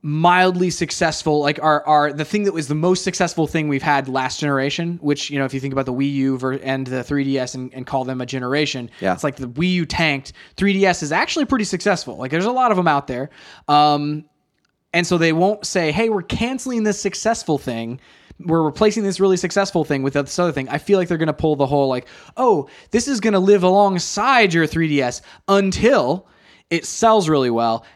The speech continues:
Speaker 1: and then they just drop the three D S
Speaker 2: Yeah,
Speaker 1: altogether.
Speaker 2: for sure.
Speaker 1: You know?
Speaker 2: I mean, I can totally see that happening. Um, I mean, i-, in the commercial, like, it, it looks like they're marketing to this. They're not marketing it to kids. They're marketing it to,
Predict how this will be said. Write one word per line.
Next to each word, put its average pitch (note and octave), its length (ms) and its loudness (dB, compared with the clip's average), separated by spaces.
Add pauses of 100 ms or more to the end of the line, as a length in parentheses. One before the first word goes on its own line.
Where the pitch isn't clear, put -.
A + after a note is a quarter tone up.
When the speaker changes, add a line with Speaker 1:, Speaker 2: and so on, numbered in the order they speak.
Speaker 1:
and C#3 240 0
then D3 160 2
they C#3 200 0
just C#3 540 -6
drop B2 300 0
the B2 60 -10
three A#2+ 200 -6
D A#2 140 0
S G#2 100 4
Speaker 2:
Yeah, A#2+ 60 -2
Speaker 1:
altogether. A2 340 -10
Speaker 2:
for D#3+ 80 2
sure. G#2+ 200 0
Speaker 1:
You C#3+ 120 0
know? B2 240 -2
Speaker 2:
I - 40 2
mean, D3+ 80 6
I - 20 -2
can C3+ 100 -2
totally B2 180 4
see G2+ 120 -6
that G2 120 0
happening. F#2+ 360 -4 (380)
Um, G#2 560 2 (560)
I - 80 0
mean, A#2+ 240 -2 (200)
i-, A2+ 180 -6
in C3 100 0
the A#2+ 60 -2
commercial, C3 380 0
like, G#2+ 180 0
it, A2 140 -6 (160)
it - 60 -12
looks A#2+ 180 -2
like G#2 120 -8
they're A2 80 0
marketing A#2+ 420 0
to A2+ 140 -10
this. G#2 180 -2
They're A#2 140 0
not C#3 120 2
marketing B2 280 -2
it G2+ 100 -8
to A2+ 60 -8
kids. F2+ 260 -6
They're G2 100 -4
marketing G#2 360 -2
it E2+ 80 -8
to, F#2+ 260 -2